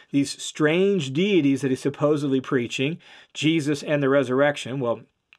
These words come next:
this is Jesus. He's a man whom he has appointed. And what's the proof that he's going to be the judge and ruler of the world? Well, he furnished proof to all people. How?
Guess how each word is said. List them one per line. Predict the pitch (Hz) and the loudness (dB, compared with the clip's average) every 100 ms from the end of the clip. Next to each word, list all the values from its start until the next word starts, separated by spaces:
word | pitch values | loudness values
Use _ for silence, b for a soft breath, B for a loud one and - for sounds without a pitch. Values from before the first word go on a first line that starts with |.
| _ _ - | _ _ -20
this | 123 123 151 165 | -4 0 0 0
is | 143 120 | -2 -4
Jesus. | 117 127 160 110 135 | -2 0 0 0 -4
He's | - 143 143 - B - | 0 0 0 -4 B -12
a | 131 | -6
man | 131 160 143 151 | -2 0 0 0
whom | 139 143 | -2 -2
he | 139 135 | 0 0
has | 123 | 0
appointed. | 123 - 175 156 135 143 B B - | -4 -2 -2 0 -2 -2 B B -6
And | 151 | 0
what's | 156 214 | 2 0
the | - | 0
proof | 175 - 190 277 | -4 0 2 2
that | - 147 | 0 -2
he's | 196 | -2
going | 160 208 | 0 2
to | |
be | 185 202 | 2 0
the | 170 | 0
judge | 139 110 156 202 165 | 0 2 2 2 0
and | 147 | 2
ruler | 160 202 196 | 2 4 2
of | 196 180 | 2 2
the | 185 | 2
world? | 190 202 233 - B B B | 4 2 0 -4 B B B
Well, | 151 | 0
he | 147 | 0
furnished | - 208 202 - - | 2 2 2 -2 -4
proof | - 208 147 | 0 2 0
to | - - | -4 -2
all | 156 180 208 | 2 4 4
people. | 156 139 156 | 2 2 0
How? | - 170 170 220 | 0 2 2 2